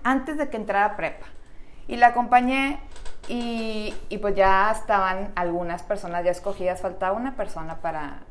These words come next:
para completar el grupo, y mi amiga le dice, "Oye, mi amiga canta".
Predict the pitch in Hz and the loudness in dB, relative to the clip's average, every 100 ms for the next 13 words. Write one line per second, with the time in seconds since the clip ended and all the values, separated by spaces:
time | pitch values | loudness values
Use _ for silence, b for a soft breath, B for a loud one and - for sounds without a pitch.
0 | - 160 151 147 156 151 156 156 160 185 | -10 -6 -4 -4 -6 -6 -4 -2 -2 0
1 | 190 175 160 165 - B B B B B | -2 -2 -6 -12 -12 B B B B B
2 | B B B - - 214 208 202 196 190 | B B B -14 -8 -4 -2 -2 -2 0
3 | 196 202 202 196 202 196 190 190 185 196 | 2 4 2 4 2 2 2 -2 0 0
4 | 233 254 381 294 | 0 -2 -6 -8